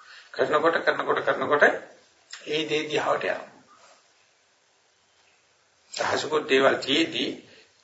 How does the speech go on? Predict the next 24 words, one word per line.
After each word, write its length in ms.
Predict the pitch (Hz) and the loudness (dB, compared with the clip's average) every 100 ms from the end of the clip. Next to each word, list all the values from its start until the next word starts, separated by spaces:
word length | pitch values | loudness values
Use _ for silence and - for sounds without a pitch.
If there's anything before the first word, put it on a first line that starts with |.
| _ _ _ | _ _ _
තමන් 340 | - 127 127 127 | -2 0 0 0
සංඥා 440 | - 131 - 185 | 2 2 8 8
කරලා 260 | 180 156 135 | 8 6 6
තියෙනවා. 320 | - 127 - | 4 0 0
මේකම, 360 | - 131 143 147 | 0 0 2 0
මේකමයි 440 | 104 127 131 151 143 | 0 -2 2 2 4
වෙන්න 240 | 139 139 | 4 4
ඕන. 160 | 127 120 | 2 6
නැවත 240 | 120 123 | 4 4
නැවතත්, 380 | 131 131 139 131 | 2 2 0 0
නැවත 240 | 131 131 | 0 0
නැවතත් 440 | 127 131 127 131 123 | 0 -2 0 0 2
ඒ, 160 | 123 123 - - - - | 0 -2 -6 -12 -12 0
අ, 100 | 117 117 - | 2 2 0
මෙනෙහි 340 | 135 139 147 | -2 0 0
කිරීම. 340 | 143 - - - - _ _ _ _ _ _ _ _ _ _ _ - | 0 0 -6 -12 -20 _ _ _ _ _ _ _ _ _ _ _ -6
අනිත් 260 | 123 131 | -4 -2
දේවල් 260 | 131 131 127 | 2 4 2
මෙනෙහි 320 | - 127 131 | 0 -4 -4
නොකිරීම. 540 | 123 131 - 160 131 107 - - - _ _ _ _ - | 0 0 2 2 2 0 -8 -14 -20 _ _ _ _ -14
මේක 260 | 117 117 - | -10 -6 -6
මෙනෙහි 320 | 104 - 113 | -6 -6 -6
කිරීම, 440 | - 143 165 175 233 - - - - - - - | -2 0 2 2 0 -2 -10 -20 -20 -20 -20 -8
අ, 100 | - | 0